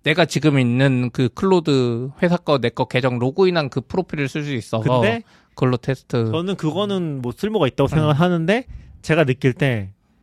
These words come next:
Speaker 2: 그냥 랜딩 페이지 만드는 것도 잘 못하는데.
Speaker 1: 음, 어, 그러-
Speaker 2: <laughs>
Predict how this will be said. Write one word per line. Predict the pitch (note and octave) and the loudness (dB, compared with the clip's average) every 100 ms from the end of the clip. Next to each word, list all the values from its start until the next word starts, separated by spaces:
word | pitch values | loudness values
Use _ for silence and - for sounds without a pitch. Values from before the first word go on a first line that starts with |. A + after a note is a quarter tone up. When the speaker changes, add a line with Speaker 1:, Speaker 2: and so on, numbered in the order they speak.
| _ _ | _ _
Speaker 2:
그냥 | - F#3+ A#3 G3 C#3 B2+ - _ _ _ - | 0 4 4 2 -2 -8 -16 _ _ _ 0
랜딩 | D3+ G#3 C4+ | 2 4 2
페이지 | A#3 A3+ F3+ | 4 4 2
만드는 | C3+ D3+ | -2 -2
것도 | D3 - | -4 -2
잘 | C3 | -2
못하는데. | A#2 - D#3+ A#2 G2+ G#2 G2 F2+ | 0 0 0 0 -2 -4 -6 -8
Speaker 1:
음, | B2+ A#2+ A2+ | -8 -6 -6
어, | G#2+ | -8
그러- | - A2+ | -12 -6
Speaker 2:
<laughs> | - C#3+ B2 - D5 C#3+ G3+ | -2 0 0 -2 -4 0 0